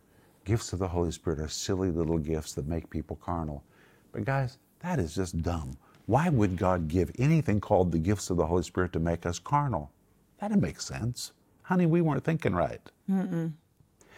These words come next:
Speaker 1: But I remember thinking that the gifts of the Holy Spirit made people carnal because the Corinthians were carnal. So I did my research about why were the Corinthians carnal. You wanna know why?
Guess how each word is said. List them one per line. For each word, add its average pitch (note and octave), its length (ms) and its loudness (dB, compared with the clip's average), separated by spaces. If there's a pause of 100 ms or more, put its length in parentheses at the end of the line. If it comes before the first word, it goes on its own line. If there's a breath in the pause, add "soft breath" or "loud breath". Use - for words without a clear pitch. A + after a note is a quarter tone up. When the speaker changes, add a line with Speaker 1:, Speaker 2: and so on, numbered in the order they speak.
(340 loud breath)
Speaker 1:
But B2 120 4
I C3+ 80 2
remember B2+ 360 0
thinking A#2 400 -2
that C#3 160 0
the F#2 60 4
gifts D#2+ 280 -2
of B2 80 2
the A2+ 60 0
Holy F#2 180 4
Spirit - 260 -2
made F2 440 0
people F#2 280 0
carnal F2 420 -2
because G2 420 -4
the A#2+ 100 2
Corinthians G2 640 -2
were C#3+ 100 2
carnal. D3+ 540 0 (1200 soft breath)
So F3+ 480 6
I D#3+ 120 2
did D3 200 -2
my D3+ 120 2
research D3+ 600 0
about A#2+ 240 2
why A2+ 180 4
were B2 160 2
the C#3+ 80 0
Corinthians B2+ 760 0 (220)
carnal. E3+ 500 2 (300)
You G2 80 2
wanna G#2+ 180 4
know B2+ 100 2
why? D#3 320 0